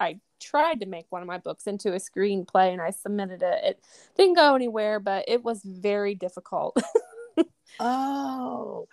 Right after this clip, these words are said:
Speaker 2: so you mean very difficult getting it there to a screenwriter?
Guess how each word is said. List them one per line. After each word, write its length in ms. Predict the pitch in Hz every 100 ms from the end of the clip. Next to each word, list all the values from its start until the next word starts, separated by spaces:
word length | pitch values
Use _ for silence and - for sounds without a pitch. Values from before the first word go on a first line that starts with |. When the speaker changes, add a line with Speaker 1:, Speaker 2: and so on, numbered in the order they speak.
| - - -
Speaker 2:
so 200 | 247 226 - 226
you 160 | 233
mean 200 | 240 220
very 300 | 202 220 214 208 -
difficult 440 | 214 - 208 -
getting 280 | 180 196 190
it 160 | 196 -
there 420 | 190 190 208 202 -
to 400 | 190 185 185 -
a 40 |
screenwriter? 840 | - - 185 202 208 214 226 254